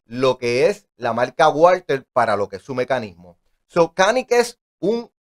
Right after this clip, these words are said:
una copia con algunas cositas diferentes mecánicamente de lo que es la Walter, ¿ok? Que no se nos olvide, es mecánicamente, por fuera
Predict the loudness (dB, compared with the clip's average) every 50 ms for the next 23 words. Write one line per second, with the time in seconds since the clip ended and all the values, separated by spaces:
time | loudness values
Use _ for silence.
0 | _ _ -6 -2 2 2 4 2 2 -2 -4 _ _ _ 0 4 6 8 8 8
1 | 6 4 0 -2 4 6 8 8 8 8 8 8 8 8 8 8 8 6 4 2
2 | 0 -2 -2 0 0 0 0 -2 -4 -4 -2 -2 -2 0 0 0 0 0 0 0
3 | 0 0 0 -2 -2 0 2 2 2 0 0 -2 -6 -6 -6 -6 _ _ _ 0
4 | 0 2 4 4 4 4 4 2 2 2 2 2 2 0 0 -2 0 2 2 2
5 | 2 0 _ _ _ _ _ 0 2 2 2 0 0 0 2 4 4 4 4 2
6 | 0 0 -4 -8 -6 -4 -4 -4 -2 -2 -2 -2 -2 0 0 0 0 0 -2 -2
7 | 0 0 -2 -2 0 0 0 0 0 -2 -2 -2 -4 -2 -2 -4 -4 -2 -4 -4
8 | -6 -8 -8 -8 -8 -4 0 2 4 4 2 0 -4